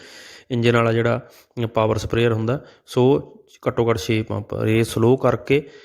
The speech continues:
ਮ-, ਜਿਹੜਾ ਹੈਗਾ, ਤੁਸੀਂ ਉਹਦੀ ਜਿਹੜੀ ਪਾਣੀ ਦੀ ਮਾਤਰਾ ਵਧਾ ਸਕਦੇ ਹੋ।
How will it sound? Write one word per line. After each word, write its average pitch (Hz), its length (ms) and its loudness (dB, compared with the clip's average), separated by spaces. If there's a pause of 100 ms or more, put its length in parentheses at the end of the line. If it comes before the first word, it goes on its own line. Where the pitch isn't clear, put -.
(360)
ਮ-, 117 300 -4
ਜਿਹੜਾ 117 260 2
ਹੈਗਾ, 110 220 0
ਤੁਸੀਂ 110 360 -6 (760)
ਉਹਦੀ 113 580 0 (640)
ਜਿਹੜੀ 110 200 0
ਪਾਣੀ 120 280 2
ਦੀ 117 100 -2
ਮਾਤਰਾ 104 320 -6
ਵਧਾ 107 240 0
ਸਕਦੇ 95 320 -8
ਹੋ। 98 80 -10